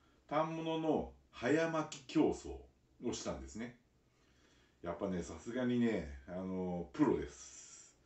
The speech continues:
めちゃめちゃ早い。あの、やり方をその、やる前にちょっと教えてもらったんですけど、こうなんか小指でこう回してっていう風に言われたんですけど、回んない。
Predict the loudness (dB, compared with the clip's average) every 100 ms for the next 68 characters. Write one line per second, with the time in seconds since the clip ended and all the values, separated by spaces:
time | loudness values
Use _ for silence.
0 | _ _ _ _ _ -8 -2 0 -2 0
1 | 2 2 2 4 4 0 -16 _ _ _
2 | _ _ _ _ _ _ _ _ -4 -2
3 | 2 4 6 6 4 2 2 2 2 2
4 | 2 2 2 2 2 0 -2 0 2 2
5 | 2 0 -2 -4 -2 0 -2 -4 -14 _
6 | _ _ -4 0 2 0 0 2 4 6
7 | 8 8 6 0 -12 -14 -18 -20 0 4
8 | 6 8 8 6 0 0 -2 -12 _ _
9 | 2 2 2 2 0 0 0 2 4 4
10 | 0 -2 -4 -2 -2 -4 -14 -16 -18 -12
11 | 0 4 4 4 4 2